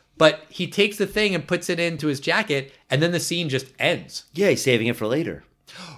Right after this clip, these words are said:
Speaker 1: Right, I get that,
Speaker 2: Oh,
Speaker 1: but
Speaker 2: I got that immediately the first time. <laughs>
Speaker 1: Oh.
Speaker 2: You thought he was gonna rob a bank.
Speaker 1: Yeah.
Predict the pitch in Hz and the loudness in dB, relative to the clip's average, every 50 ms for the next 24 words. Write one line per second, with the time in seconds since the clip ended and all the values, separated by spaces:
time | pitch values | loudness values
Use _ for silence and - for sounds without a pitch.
0 | - - 190 175 170 160 147 135 120 117 123 - - 131 151 147 123 113 117 104 | -16 -14 -10 -6 -2 0 2 2 2 2 0 -2 -4 -4 -4 -2 0 0 0 0
1 | 104 - 92 90 107 135 147 139 110 113 143 156 135 113 95 - 98 92 90 90 | 0 -2 -4 -2 2 4 6 6 8 6 6 6 6 4 4 2 0 0 0 0
2 | 85 92 98 117 110 101 82 80 80 76 85 82 78 - - 78 78 76 - _ | 0 2 2 2 2 2 -2 -2 -6 -6 -6 -8 -8 -8 -8 -10 -10 -10 -12 _
3 | _ _ _ - - 143 131 170 156 147 135 135 135 135 127 127 123 127 120 110 | _ _ _ -8 -4 0 2 4 4 6 6 6 4 4 2 4 4 4 4 4
4 | 95 107 98 90 90 87 82 82 76 65 - 87 82 82 78 - - _ _ _ | 2 -2 -2 -4 -4 -6 -6 -8 -10 -12 -12 -10 -10 -12 -14 -16 -20 _ _ _
5 | _ - 208 302 403 427 392 156 113 95 | _ 0 2 4 6 6 6 6 4 2